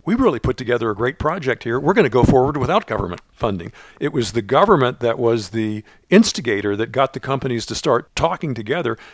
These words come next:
And oftentimes there are companies out there, each of which has,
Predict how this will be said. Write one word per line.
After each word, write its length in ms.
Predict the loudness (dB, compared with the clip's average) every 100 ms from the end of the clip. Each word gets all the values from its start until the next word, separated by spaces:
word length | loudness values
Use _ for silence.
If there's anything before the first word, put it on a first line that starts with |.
| -8
And 160 | -4
oftentimes 720 | 0 2 2 0 0 0 -2
there 200 | -2 0
are 240 | 2 2 0 -8 _ -10
companies 440 | -2 0 0 -4 -4
out 240 | -6 -4
there, 200 | -4 -4 -8 _ -6
each 240 | -4 0
of 180 | -2 0
which 340 | 2 2 0
has, 480 | -6 -2 0 0 -2